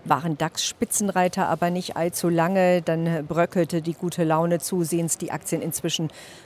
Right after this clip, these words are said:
mit null Komma drei Prozent im Minus. Man hat zwar die ganzen Eckdaten schon gekannt, es war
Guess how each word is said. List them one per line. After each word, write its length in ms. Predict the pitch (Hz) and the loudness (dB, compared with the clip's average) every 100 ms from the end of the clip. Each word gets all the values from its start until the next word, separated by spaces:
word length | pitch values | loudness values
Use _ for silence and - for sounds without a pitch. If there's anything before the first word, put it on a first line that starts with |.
| - | -2
mit 180 | 180 | 0
null 140 | 170 160 | 2 2
Komma 340 | - 160 151 | 2 2 0
drei 420 | 147 - 135 143 | -2 -6 -2 -2
Prozent 680 | 156 - 151 - 175 151 151 - | -2 -2 -2 0 2 0 -2 -4
im 240 | 170 156 | 0 2
Minus. 480 | 160 170 170 160 - | 2 2 2 0 0
Man 160 | 156 147 - | -2 -4 -2
hat 180 | 185 - | -2 0
zwar 400 | - 156 156 147 - | 0 2 2 0 -4
die 160 | 165 - - - | -6 -6 -8 0
ganzen 380 | 175 160 185 - | 2 2 -2 -4
Eckdaten 460 | 156 - 143 - | -2 0 0 0
schon 180 | 151 160 | -4 -2
gekannt, 460 | 156 - 147 160 151 | -4 -2 -2 0 0
es 160 | 139 | 0
war 160 | 147 | 0